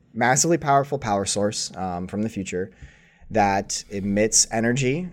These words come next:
ion, like, ion energy, through the Kyber crystal to, um, focus it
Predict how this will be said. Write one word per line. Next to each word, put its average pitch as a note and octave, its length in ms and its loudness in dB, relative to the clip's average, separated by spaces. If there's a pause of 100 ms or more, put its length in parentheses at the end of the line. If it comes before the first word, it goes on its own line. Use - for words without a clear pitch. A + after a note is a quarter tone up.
ion, A2+ 260 2
like, G#2+ 480 0
ion A2 340 0
energy, G2 480 -6
through C3+ 460 4
the E3 80 4
Kyber A#2+ 320 2
crystal G#2+ 480 -2
to, F#2 460 -6 (600)
um, F2+ 460 -6 (160)
focus G3 680 2
it - 500 -6